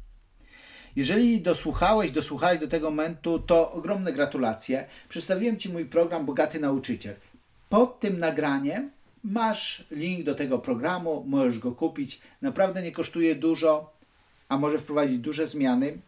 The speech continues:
ale tylko w jednym wypadku, kiedy zaczniesz działać według tego, co tam jest powiedziane.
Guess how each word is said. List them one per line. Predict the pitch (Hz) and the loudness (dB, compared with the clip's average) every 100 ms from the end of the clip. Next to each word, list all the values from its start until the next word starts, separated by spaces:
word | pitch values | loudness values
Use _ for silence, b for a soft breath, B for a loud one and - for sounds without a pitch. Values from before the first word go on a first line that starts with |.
| _ | _
ale | - 139 | -6 -4
tylko | 127 151 160 | -2 0 0
w | |
jednym | 147 139 131 | 2 2 2
wypadku, | 123 123 113 - 143 147 _ _ | 2 0 0 0 -4 -4 _ _
kiedy | - 135 | -4 0
zaczniesz | 123 127 - 131 | 2 0 0 -2
działać | 120 120 120 | 2 2 0
według | 117 117 | -2 -4
tego, | 120 107 | -6 -6
co | 110 | -6
tam | 120 | -4
jest | 110 - | -6 -4
powiedziane. | 110 104 95 98 | -6 -4 -8 -10